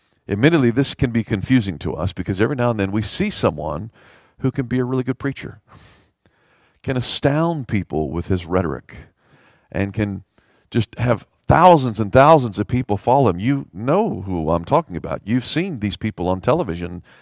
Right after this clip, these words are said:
that sometimes can be complete heretics and have nothing to do with Christ, and yet thousands of people follow them simply because of the power that they're exerting. Paul says you cannot rely upon the power alone.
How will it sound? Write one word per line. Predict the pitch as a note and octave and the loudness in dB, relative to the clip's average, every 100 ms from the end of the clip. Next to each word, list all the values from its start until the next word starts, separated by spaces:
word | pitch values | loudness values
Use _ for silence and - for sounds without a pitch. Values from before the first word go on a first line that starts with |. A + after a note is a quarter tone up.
| _ | _
that | - G2+ | -4 0
sometimes | D#3+ G#3 - A#2+ | 0 0 0 0
can | - A2 | -4 -2
be | A#2 | -2
complete | A#2+ F#2 E3+ - | -4 0 0 2
heretics | A3+ A#3 - E2+ - | 2 2 0 -2 -2
and | F#2+ | 0
have | G#2+ G2 | 0 2
nothing | B2+ A3 D3+ | 2 2 0
to | A2+ | 0
do | A2+ F3+ | 0 0
with | B2 | 2
Christ, | F#3 A3+ E3 C#3 | 4 6 4 0
and | C3+ | 4
yet | C#3+ - - - - | 4 4 -12 -8 -4
thousands | E3+ G#3+ F#3+ F3+ D3+ | 0 0 0 0 0
of | E3+ | 0
people | F3 G#3 E3+ C3 D#3 - _ _ - | 0 -2 2 4 2 -6 _ _ -20
follow | - - - A#3 | -2 2 6 4
them | C3+ F#2+ - _ _ _ _ _ _ _ - | 4 -2 -8 _ _ _ _ _ _ _ 0
simply | F3+ G3+ G3 | 2 4 2
because | E3 - A2+ A2 A2 - - | 0 6 6 6 2 -4 -2
of | G#2 | 0
the | - | -2
power | - - - F#3 A3 D#3+ G2 | -6 -8 -2 2 4 4 2
that | E2+ F#2+ - | 0 -4 0
they're | F#2+ | -2
exerting. | E2 G2 A2+ D#3 D3 F#2 - _ - _ | -2 0 4 4 2 -2 -10 _ -20 _
Paul | - C#3+ | 2 4
says | D3 C3+ | 4 2
you | B2 | 0
cannot | - D3 D3 D#3 - | -2 -2 0 -2 -2
rely | D3 C3+ C3 | 2 6 6
upon | C3+ - B2 | 4 0 -4
the | A#2 | -4
power | - A2 G2 | -2 0 2
alone. | F#2+ A2+ A2+ F2+ F2 | 2 2 2 -2 -8